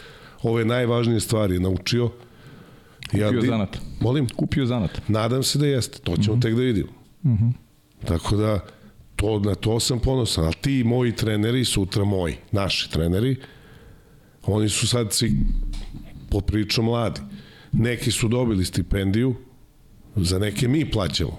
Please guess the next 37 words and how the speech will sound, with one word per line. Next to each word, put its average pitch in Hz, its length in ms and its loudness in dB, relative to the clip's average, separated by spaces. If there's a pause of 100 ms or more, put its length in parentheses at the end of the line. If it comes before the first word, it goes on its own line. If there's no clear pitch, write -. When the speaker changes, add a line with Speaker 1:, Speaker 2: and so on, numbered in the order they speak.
(120)
Speaker 1:
Imamo 104 280 2
sjajnu 110 380 0
saradnju 104 380 2
sa 98 180 0
Fakultetom 101 540 2
za 90 120 2
sport - 420 -4 (400)
na 92 100 2
Univerzitetu 101 500 2
Speaker 2:
Mhm. 104 100 2
Speaker 1:
Nikola 101 240 0
Speaker 2:
Mhm. 98 100 2
Speaker 1:
Tesla. 104 280 0 (300)
Speaker 2:
Mhm. 92 200 4 (1300)
Speaker 1:
Znači, 92 500 -2 (600)
to 107 160 2
je 110 60 2
neko 107 380 0
naše 101 380 2
ulaganje 110 480 2
u 147 40 2
njih. 151 340 0 (460)
Oni 98 200 4
su 107 200 0
obavezni 120 420 2
da 98 100 2
se - 160 0
školuju 95 440 0
za 85 100 0
to 87 200 0
što - 160 -4
će - 160 0
da 85 100 2
rade 127 380 2
i 147 180 0
školuju 117 480 2
se 87 280 0